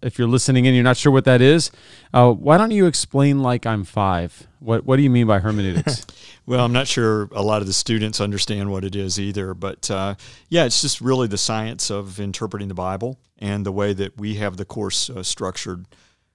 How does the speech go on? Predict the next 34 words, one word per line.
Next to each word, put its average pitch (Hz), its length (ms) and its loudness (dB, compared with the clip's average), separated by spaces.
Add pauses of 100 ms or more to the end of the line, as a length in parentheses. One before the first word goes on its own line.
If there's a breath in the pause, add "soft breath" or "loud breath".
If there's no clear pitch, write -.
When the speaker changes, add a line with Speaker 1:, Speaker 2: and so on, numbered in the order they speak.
(140)
Speaker 2:
We 107 160 -8
focus 101 380 -6
specifically 95 640 -8
on 92 260 -10
how 101 340 -8
to 92 340 -8
read 95 320 -10
the 92 80 -18
different 92 360 -12
genres 95 440 -8
of 92 80 -10
the 85 60 -14
Bible. 98 440 -12 (380)
So 101 160 -8
narrative, 95 840 -6
poetry, 98 720 -8
prophecy, 95 800 -8 (120)
apocalyptic, 95 920 -10 (640)
and 101 220 -6
really 107 220 -2
try 104 160 -8
to 92 80 -10
highlight 98 500 -10
on, 95 520 -10 (100)
you 107 100 -16
know, 95 220 -14 (500)
what, 120 220 -8
what's 127 200 -6
unique 110 260 -6
about 98 200 -8
this 104 140 -10
part 98 200 -8
of 87 60 -8
Scripture 98 540 -12